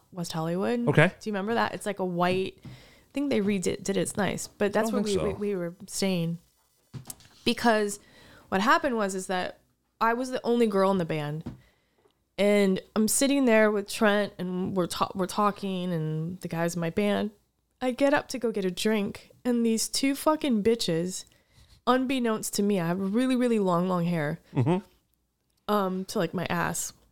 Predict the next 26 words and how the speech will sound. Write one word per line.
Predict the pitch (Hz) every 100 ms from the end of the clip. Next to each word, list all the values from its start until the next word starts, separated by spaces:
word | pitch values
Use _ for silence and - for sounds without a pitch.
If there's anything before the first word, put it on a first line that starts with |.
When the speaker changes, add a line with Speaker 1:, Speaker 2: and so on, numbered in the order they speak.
| _ _ _ _ _ _ _ -
Speaker 1:
They | - 226
put | - 233
a | 226
thing | - 220
of | 202 180
gum, | 175 190 170 165 - _ _ _ _ _ _ _
a | 190
wad | 185 202 220 254
of | 240 202
gum, | 220 196 175
into | 185 185 196
the | 175
back | 202 196 240
of |
my | 208
head | 170 170 175 185 170 180 - - -
Speaker 2:
<laughs> | - - - -
Speaker 1:
'cause | - 208
they | 202 214
were, | 202 202 190
like, | 190 185 185
jealous | - 202 214 185 -
that | 190
I | 180
was | 175 170 170
with | 180 170 175 - -